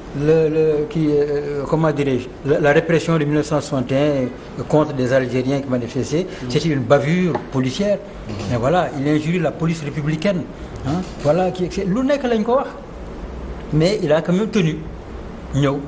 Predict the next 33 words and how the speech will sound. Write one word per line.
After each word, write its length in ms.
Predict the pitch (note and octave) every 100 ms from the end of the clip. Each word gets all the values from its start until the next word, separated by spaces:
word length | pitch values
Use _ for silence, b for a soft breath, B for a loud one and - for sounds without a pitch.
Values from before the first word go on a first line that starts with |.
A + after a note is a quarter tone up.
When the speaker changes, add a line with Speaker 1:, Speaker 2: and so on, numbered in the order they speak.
| -
Speaker 1:
Malheureusement, 440 | D3+ F#3 F#3 F3+
il 140 | F#3 D#3
n'est 100 | D3+
pas 140 | F#3+
historien, 380 | F3+ - D3 D#3
il 80 | E3+
n'est 100 | D3
pas 140 | -
expert. 380 | F3 - D#3+ C3+ - - -
Speaker 2:
Mhm. 60 | B2+ B2 - - -
Speaker 1:
Alors, 160 | C3 B2
quand 160 | G3 G#3+
il 120 | G3 D3+
demande 300 | E3 F3 E3+
à 80 | C3
ses 220 | C#3+ C3
experts 480 | D3 - D#3 C3+ - - -
de 80 | C#3
lui, 380 | C#3 C#3 C3 A#2+ - - - -
euh, 460 | C#3 B2+ B2 B2 C3
rassembler 440 | C#3+ D3 D3 C#3 C#3+
les 200 | B2 A#2+
archives, 340 | C3 - B2+ A2 - - -
une 220 | D3+ D3+
copie 340 | D3 C3+ C3 A#2 - -
qu'il 100 | C3+
va 140 | C3+
remettre 360 | C#3 C3+ C3+ B2+ B2+
au 160 | A2+
Sénégal, 420 | G2 A2+ A2 F3+ - B B B -
mais 100 | D#3
les 140 | D3+
gens 220 | C3 A3